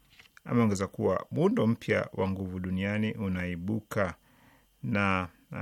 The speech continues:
madola makubwa hayataki, eh, kuona muungano kama huo, hasa Marekani. Mkutano maalum wa ngazi za juu umefanyika katika Umoja wa Mataifa kuangazia masuala ya maendeleo barani Afrika. Akizungumza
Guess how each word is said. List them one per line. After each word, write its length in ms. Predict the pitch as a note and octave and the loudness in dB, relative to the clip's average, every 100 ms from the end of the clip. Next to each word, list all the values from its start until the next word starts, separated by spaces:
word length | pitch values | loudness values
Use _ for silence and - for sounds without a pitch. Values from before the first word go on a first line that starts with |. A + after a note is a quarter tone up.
| F#2+ F#2 | -4 -4
madola 420 | F#2 F#2+ G2+ G#2 F#2+ | -4 0 2 4 2
makubwa 560 | F#2+ - B2 G#2 F#2 - - - - | -2 -4 0 0 0 -8 -20 -16 -2
hayataki, 680 | G#2+ G2+ - G2+ - F#2+ F2+ _ - - - _ | -2 0 0 -2 -2 -8 -10 _ -20 -20 -20 _
eh, 200 | - G2+ | -2 0
kuona 520 | G2 G#2+ G#2 G2+ F#2+ - | 0 2 2 2 -2 -4
muungano 800 | G#2+ G2+ G2 F#2+ F#2+ F#2 F2+ F#2 - - - | 0 2 0 0 -2 -2 -6 -10 -12 -16 -10
kama 360 | G#2+ F#2+ F2+ | -6 -4 -6
huo, 500 | F2 - B2+ A2 F2+ - - - | -8 -4 2 2 2 -10 -18 -6
hasa 380 | G2 A2 F#2+ F2 - | -2 2 0 -2 -10
Marekani. 600 | F2+ F2 - A2 F#2+ F2+ - _ - _ - _ _ - _ _ _ _ _ _ _ _ _ _ _ _ _ - - - _ _ _ _ _ _ - | -8 -8 -6 -2 -2 -4 -10 _ -20 _ -20 _ _ -20 _ _ _ _ _ _ _ _ _ _ _ _ _ -20 -20 -20 _ _ _ _ _ _ 2
Mkutano 680 | C#3 - A3 A#3+ F#3 D#3 - | 4 8 8 10 8 6 6
maalum 460 | C3+ C3 D3+ F3+ | 8 8 8 6
wa 120 | D3+ | 6
ngazi 600 | B2+ C#3+ D#3 C#3+ C3+ - | 8 8 6 6 2 2
za 180 | G#2 A2+ | 4 4
juu 320 | A#2+ C3+ C#3 | 6 4 4
umefanyika 520 | C3 A#2 A2+ A#2+ B2+ C3 | 2 2 2 2 2 4
katika 240 | A2+ - | 2 2
Umoja 260 | A2 G#2+ G#2 | 2 2 2
wa 60 | |
Mataifa 440 | G2+ G2+ G#2+ G#2+ G#2+ | 0 -2 -2 -2 -4
kuangazia 420 | G#2+ G2+ G2+ G#2 | -2 -2 0 -2
masuala 380 | G2 - G#2+ G2 | -2 -2 0 0
ya 100 | F#2 | -2
maendeleo 420 | F#2+ F#2 F#2+ F#2+ | -2 -4 -2 -2
barani 300 | F2+ F2+ F2 | -2 -2 -4
Afrika. 540 | - - B2 A#2+ A#2 | -8 -6 -6 -2 -2
Akizungumza 680 | G#2+ B2 C3+ D3+ A#2+ G#2+ | -2 -4 -2 -2 0 -2